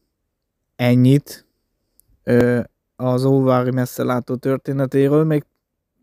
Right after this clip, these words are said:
tudnák sokkal többet is mondani, de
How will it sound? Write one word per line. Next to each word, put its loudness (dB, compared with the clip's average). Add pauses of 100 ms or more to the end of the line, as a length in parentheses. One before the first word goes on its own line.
(140)
tudnák -2
sokkal 0
többet 0
is -2
mondani, -2 (1500)
de 0